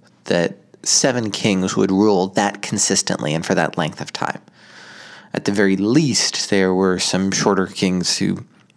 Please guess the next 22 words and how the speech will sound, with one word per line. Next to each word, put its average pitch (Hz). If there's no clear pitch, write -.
died 101
of 92
diphtheria 98
or -
some 87
nonsense 85
stuck -
in 123
there 85
that 127
we've 151
just 143
forgotten, 95
that 98
did 113
not 95
make 85
the -
cut. -
But 123
in 143
retelling 139